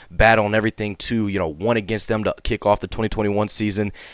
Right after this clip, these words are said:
And then obviously this year went into Arlington and beat the Cowboys. So it was one of those things where I'm like, "Okay, maybe Tom Brady does it again, but this time in his prime environment, which is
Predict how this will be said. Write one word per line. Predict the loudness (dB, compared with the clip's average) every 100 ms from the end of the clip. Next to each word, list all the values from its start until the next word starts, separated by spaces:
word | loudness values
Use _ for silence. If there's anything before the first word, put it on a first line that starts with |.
| -10
And | -6 2
then | 4
obviously | 6 4 2 -2
this | -2 -2 0
year | 0 0
went | 2 2
into | 2 2
Arlington | 4 2 2 -2 -2 -2
and | -4 -4
beat | -4 -2
the | 0
Cowboys. | 6 6 6 2 0
So | 2 6 6 6 -2 -20 -20 _ _ _ _ 0
it |
was | 2
one | 4 4
of |
those | 4 2
things | 0 2
where | 4
I'm |
like, | 4 4
"Okay, | 0 0 0 -2 -4
maybe | -4
Tom | -2 0 0
Brady | 2 0
does | 2 0 0
it |
again, | -2 0 0
but | -2
this | -2 -2
time | -2 -2 -2 -2 -8 -20 -10
in | -6 -2
his | -2
prime | -2 -2 0 0
environment, | 0 2 4 4 0 -2
which | -4 -4
is | -8